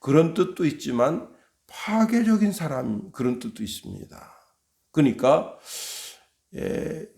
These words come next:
그 사람을 불량배라고 지칭할 때 다윗이 어떤 마음을 가지고 그 시바라는 사람을 바라봤겠습니까?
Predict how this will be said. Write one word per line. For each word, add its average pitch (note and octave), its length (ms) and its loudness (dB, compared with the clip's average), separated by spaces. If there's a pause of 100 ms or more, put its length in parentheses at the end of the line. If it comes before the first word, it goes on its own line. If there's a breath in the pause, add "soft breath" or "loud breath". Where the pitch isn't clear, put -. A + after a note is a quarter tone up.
(200)
그 - 160 4
사람을 F#3 540 6
불량배라고 D3+ 1040 6
지칭할 A#2+ 580 2
때 F2+ 320 -14 (400)
다윗이 D3 640 0
어떤 F3 440 2
마음을 E3+ 720 4 (960)
가지고 A#2 440 0
그 C#3 500 2 (500 loud breath)
시바라는 C3+ 640 4
사람을 G#2 540 -4
바라봤겠습니까? F#2 1120 -8